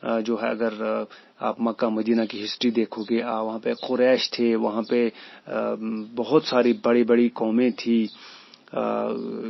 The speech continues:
अलग-अलग ट्राइब्स थे, अलग-अलग, अ, कबीलों के लोग रहते थे, और फिर ट्राइबल्स, ट्रा-, tribal mode of production इसको बोलते हैं, या tribal society भी आप बोल सकते हो।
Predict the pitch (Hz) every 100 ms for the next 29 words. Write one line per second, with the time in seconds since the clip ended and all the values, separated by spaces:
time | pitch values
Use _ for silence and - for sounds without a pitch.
0 | 110 113 127 127 120 120 113 117 107 120
1 | 139 117 123 120 117 110 107 117 117 110
2 | - - 127 117 113 - 131 143 147 143
3 | 139 117 127 113 120 135 131 117 120 104
4 | 131 120 - 120 127 135 - 190 196 -
5 | - - 120 107 139 135 143 156 139 151
6 | - - 147 147 143 135 151 143 123 113
7 | 110 101 110 101 - 110 - 117 110 107
8 | 123 170 190 139 107 123 170 - 117 113
9 | 107 113 107 113 110 113 110 104 110 -
10 | 113 101 104